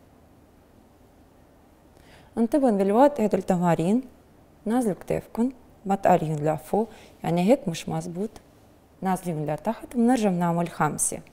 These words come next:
عينيكم مسكرين. كتير منيح. هلا نعمل مساج للرقبة من ورا. فيكم تشتغلوا بسرعة.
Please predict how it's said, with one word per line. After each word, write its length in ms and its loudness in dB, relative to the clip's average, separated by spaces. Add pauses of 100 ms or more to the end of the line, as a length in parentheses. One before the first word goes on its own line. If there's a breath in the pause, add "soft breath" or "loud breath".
(1080)
عينيكم 480 2
مسكرين. 560 -6 (4000)
كتير 360 -14
منيح. 240 -16 (1700 loud breath)
هلا 320 2 (320)
نعمل 380 0
مساج 500 -2
للرقبة 400 -2
من 180 -4
ورا. 360 -2 (1800)
فيكم 240 -4
تشتغلوا 440 -8
بسرعة. 360 -6